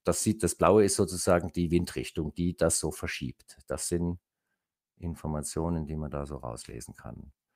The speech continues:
Auch hier, was kann man da sehen? Naja, mei, das ist halt einfach thermischer Aufstieg.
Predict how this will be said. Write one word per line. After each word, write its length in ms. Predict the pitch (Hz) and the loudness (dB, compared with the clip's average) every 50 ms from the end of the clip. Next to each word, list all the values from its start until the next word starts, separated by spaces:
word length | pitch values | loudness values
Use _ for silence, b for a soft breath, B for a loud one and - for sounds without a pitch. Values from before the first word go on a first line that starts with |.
| _ _ _ _ _ _ | _ _ _ _ _ _
Auch 220 | - - 76 - - | -6 -4 -4 -4 -2
hier, 460 | - 101 101 117 127 127 127 127 117 92 | 0 6 8 10 10 10 10 8 6 4
was 160 | 85 80 - | 0 -2 -2
kann 140 | - 90 82 | -2 0 0
man 120 | 73 65 | 0 2
da 140 | 71 82 98 | 2 2 2
sehen? 300 | - 113 110 107 104 101 | 4 4 4 6 6 4
Naja, 260 | 92 87 87 87 92 | 4 4 2 2 2
mei, 280 | 90 85 78 82 98 107 | 0 -2 -2 0 0 0
das 160 | 90 78 - | -2 -2 -6
ist 140 | - - - | -12 -10 -6
halt 220 | 82 76 73 - - _ _ _ _ _ _ _ - | -6 -6 -6 -10 -16 _ _ _ _ _ _ _ -12
einfach 360 | 73 73 - - - 101 - - | -10 -10 -8 -6 -8 -8 -8 -8
thermischer 460 | - - - 78 92 92 82 87 62 | -6 -4 -2 0 0 0 -2 -2 -2
Aufstieg. 640 | 65 90 95 - - - 127 143 165 - - - _ | -2 -2 -4 -4 -4 -2 0 0 -2 -4 -8 -18 _